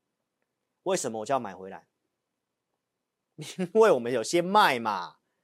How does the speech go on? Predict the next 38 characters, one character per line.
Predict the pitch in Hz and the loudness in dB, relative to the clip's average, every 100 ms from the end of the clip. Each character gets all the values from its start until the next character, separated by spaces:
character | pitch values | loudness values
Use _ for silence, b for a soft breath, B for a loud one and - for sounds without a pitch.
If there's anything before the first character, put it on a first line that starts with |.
| - | -4
啊， | 196 | -2
今 | 220 | 0
天 | 220 233 | 2 2
跌 | 175 151 | 2 2
是 | 170 214 | 4 4
买 | 160 147 | 4 6
回 | 175 | 8
来， | 175 143 143 - _ _ _ _ _ _ _ _ | 8 6 2 -2 _ _ _ _ _ _ _ _
啊， | - 180 | 0 2
收 | 208 214 | 6 6
回 | 190 | 6
去， | 185 214 147 - _ _ _ _ _ _ _ _ _ _ _ _ _ _ _ _ - | 4 2 0 -4 _ _ _ _ _ _ _ _ _ _ _ _ _ _ _ _ 0
这 | 226 | 2
我 | 190 139 | 4 4
风 | 165 202 | 4 2
险 | 226 143 139 | 2 0 0
都 | |
控 | 175 226 180 | 0 0 0
制 | 165 190 | -2 -4
好， | 160 117 | 0 0
我 | 135 147 | -2 -4
不 | 147 | -2
知 | 208 | 2
道 | 208 | 2
C | 208 214 | 2 -4
P | 190 202 | -2 6
I | 196 196 - _ _ | 6 6 0 _ _
反 | - 147 | 2 2
弹 | 139 156 | 4 2
上 | 226 196 | 2 2
来 | 160 | 2
美 | 151 202 | 2 0
股 | 208 147 | 2 2
要 | |
怎 | 185 117 | 2 0
么 | 123 | 2
暴 | 196 156 | 4 4
跌， | 127 107 101 | 2 -8 -10